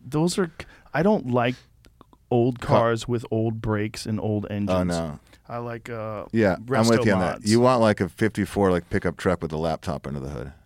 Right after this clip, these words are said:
Speaker 1: I want something where there's brakes that work and a suspension that
Speaker 2: Yeah.
Speaker 1: turns and a, you know.
Speaker 2: No, I'm with you on that. Look at, it's like the back of a Firebird.
Speaker 1: Beautiful.
Speaker 2: Yeah.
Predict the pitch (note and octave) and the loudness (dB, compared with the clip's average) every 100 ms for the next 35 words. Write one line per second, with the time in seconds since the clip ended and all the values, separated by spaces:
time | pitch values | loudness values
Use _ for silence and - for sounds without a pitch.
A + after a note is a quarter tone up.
0 | _ - D3 D#3+ D3+ - D3 C3+ C3 B2+ | _ -4 0 0 0 -2 -4 -4 -4 -2
1 | A#2+ A2+ A2 A#2 - A#2 A#2 A2 - - | -2 -4 -6 -8 -8 -6 -4 -6 -8 -8
2 | - A2 A2+ G#2+ G#2+ - - A#2+ A2 - | -8 -6 -2 -2 -4 -10 -8 -6 -6 -6
3 | A2+ - - A2+ - A#2+ A2 - - E2+ | -8 -6 -6 -6 -6 -6 -6 -8 -6 -2
4 | D#2+ D2+ G#2+ A#2 - G#2+ G#2 - C3+ A2 | 0 -2 -4 -8 -10 -8 -10 -10 -8 -6
5 | G2+ A2 - - A#2+ B2 C3 C#3+ C3 A2 | -6 -10 -14 -8 0 2 4 2 2 0
6 | G2 G2+ C3 A2+ E2+ G2 G#2 G2 G2 F2 | 2 0 0 0 -2 -8 -6 -4 -4 -6
7 | - F#2 F2 E2 _ _ - - A2+ B2 | -10 -10 -12 -16 _ _ -20 -8 -4 -4
8 | A2 G2+ - _ F#2+ D#2+ | -6 -14 -16 _ -12 -12